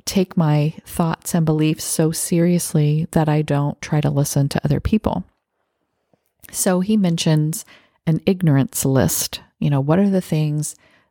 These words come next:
that you don't know anything about? And I was trying to think about what's on my ignorance list. Certainly any, uh, hu-, upper level math. Like, I am terrible at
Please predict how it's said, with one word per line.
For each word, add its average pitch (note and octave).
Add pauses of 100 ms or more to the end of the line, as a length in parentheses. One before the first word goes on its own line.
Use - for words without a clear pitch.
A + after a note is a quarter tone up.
that -
you D3
don't C3
know C3
anything C#3
about? - (760)
And F3
I E3+
was E3
trying A#3
to A#3
think F3+
about D#3
what's F#3 (120)
on D3+
my C#3+
ignorance C#3+
list. C#3+ (840)
Certainly D#3 (1000)
any, E3+
uh, D3+
hu-, D#3 (180)
upper E3
level D3
math. C#3
Like, C3+
I D3+
am D3
terrible D#3 (460)
at D#3